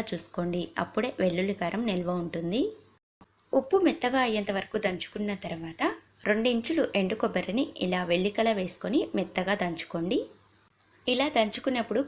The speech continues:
కారం అనేది రోటికి అంటుకున్నట్టుగా ఉంటుంది. మధ్య మధ్యలో స్పూన్తో కలుపుకుంటూ మెత్తగా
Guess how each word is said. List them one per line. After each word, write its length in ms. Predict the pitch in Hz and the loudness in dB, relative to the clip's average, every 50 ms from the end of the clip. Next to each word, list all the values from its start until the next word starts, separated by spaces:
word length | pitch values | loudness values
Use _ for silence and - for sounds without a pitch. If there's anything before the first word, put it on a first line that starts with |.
| - | 4
కారం 280 | 226 196 190 202 220 226 208 | 4 4 4 4 2 0 0
అనేది 220 | 202 196 208 247 285 269 | 0 0 2 2 2 4
రోటికి 460 | 240 196 202 208 202 233 - 220 185 170 165 | 4 4 2 2 0 -2 -4 -4 -4 -2 -2
అంటుకున్నట్టుగా 640 | 180 175 - - 233 233 226 214 214 - 202 208 208 | -2 -2 -2 -2 0 0 0 0 0 0 0 0 0
ఉంటుంది. 460 | 208 190 180 - 175 170 185 208 277 381 466 - - - - - | 0 0 -2 -2 -2 -2 0 2 2 2 0 -2 -8 -12 -4 -2
మధ్య 200 | 202 185 175 208 220 247 | 0 0 0 0 0 -2
మధ్యలో 260 | 226 - 190 185 185 185 - - - | -2 0 0 2 0 0 -2 -4 -8
స్పూన్తో 400 | - - 220 214 226 214 - 220 208 - | -4 0 0 0 2 2 0 0 2 2
కలుపుకుంటూ 560 | 185 180 175 180 - - - 175 170 - 285 415 554 - - - - - - 196 | 2 2 0 -2 -6 -8 -8 -6 -2 2 4 4 4 2 0 -8 -20 -10 -6 -4
మెత్తగా 400 | 190 180 - - 175 165 196 | -4 -2 0 0 0 2 2